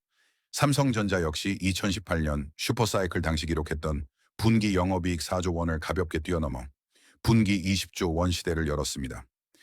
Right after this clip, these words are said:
시가총액이 수백조 원인 기업이 하루에 칠 퍼센트씩 급등하는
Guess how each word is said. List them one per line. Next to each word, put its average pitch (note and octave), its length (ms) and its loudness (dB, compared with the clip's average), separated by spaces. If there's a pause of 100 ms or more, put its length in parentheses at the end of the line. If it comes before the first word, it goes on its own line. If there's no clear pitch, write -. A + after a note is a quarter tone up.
(160)
시가총액이 C#3 640 2
수백조 A2 460 0
원인 F#2 260 2
기업이 C#2 380 0 (280)
하루에 A#2+ 260 4
칠 B2+ 240 -2
퍼센트씩 G#2+ 640 -2
급등하는 E2 560 0